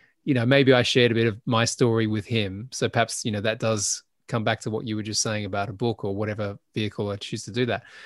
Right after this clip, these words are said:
But yeah, it, it, it, it did something. And then the same thing happened again this week. Same thing, you know, one conversation and a similar level of, you know, response, <laughs> let's call it that, that was, was very unexpected.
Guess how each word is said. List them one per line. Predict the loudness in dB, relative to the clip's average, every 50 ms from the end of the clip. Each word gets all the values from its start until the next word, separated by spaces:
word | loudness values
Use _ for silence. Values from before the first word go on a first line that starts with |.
| -20 -20 -20 -20 _ -4 4
But | 4 4 4 4 -2 _ _ _ _ _ _ _ _ _ _ _ _ _ 0
yeah, | 4 4 6 6 6
it, | 4 2 0 -4
it, | -8 -10 -10 -10 -12 -10
it, | -10 -10 -10 -8 -8
it | -6 -4
did | -2 -2 0
something. | 2 0 0 0 -2 -4 0
And | 2 4
then | 4 4 2 0
the | -2 2
same | 4 4 4 4 4
thing | 2 2
happened | 2 2 2 0
again | 0 2 2 2 2
this | 2 -2 -2
week. | -2 -4 -10 -10 -20 _ _ _ _ _ -10
Same | -4 -2 -2 -2 -2
thing, | -4 -6 -8 -8 -10
you | -8 -6
know, | -4 -2 2
one | 4 4 4 4
conversation | 2 0 -2 0 0 0 0 0 0 0 -2 -4 -4 -6 -8 -10 _ _ _ _ _ _ _ _ _ _ _ _ _ -6
and | -2 -2 0 0 0 -2 -2 -4 -4 -6 -6 -2
a | 0
similar | 2 4 4 4 4 4 2 2 2 0
level | 2 2 0 2 2 0 -2 -2
of, | -2 -4 -6 -10 -18 -20 -20 _ _ _ _ _ _ _ _ _ _ _ _ _ _ _ _ -8
you | -8 -6
know, | -6 -8 -10 -12 _ _ _ _ _ _ _ _ -10
response, | -8 -6 -6 -2 0 0 0 0 -2 0 0 0 2 0 -2 -6 -8
<laughs> | -8 -4 4
let's | 6 6 6 6
call | 4 4 6 6 6
it | 6 4
that, | 4 2 4 2 0 -4 -10 -16 -14 -10 -10 -10 -10 -10 -6 2
that | 4 4 6
was, | 8 6 6 6 4 2 -2 -2
was | -2 -2 0 2
very | 4 6 6 6 6
unexpected. | 4 2 -2 -4 -4 -2 -2 -2 -4 -4 -10 -10 -10